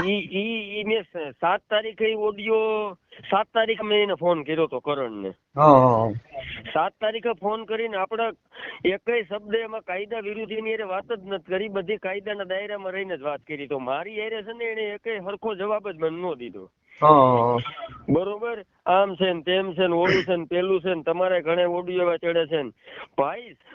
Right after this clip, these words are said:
Speaker 1: આખા સમાજને ટાર્ગેટ કરવાનું કારણ શું ને તારા સોશિયલ મીડિયામાં જાહેર કરવાનું કારણ શું?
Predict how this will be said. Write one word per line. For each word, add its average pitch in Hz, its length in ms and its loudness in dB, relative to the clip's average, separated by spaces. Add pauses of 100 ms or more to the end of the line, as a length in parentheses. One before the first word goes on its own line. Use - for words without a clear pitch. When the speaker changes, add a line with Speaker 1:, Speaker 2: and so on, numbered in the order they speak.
(360)
Speaker 1:
આખા 220 400 0
સમાજને 196 460 -4
ટાર્ગેટ 226 520 -2
કરવાનું 240 400 -2
કારણ 247 300 -2
શું 247 180 -6
ને 220 60 -10
તારા 202 280 -2
સોશિયલ 208 400 -4
મીડિયામાં 233 440 -6
જાહેર 247 340 -2
કરવાનું 233 400 -6
કારણ 147 280 -2
શું? 120 240 -14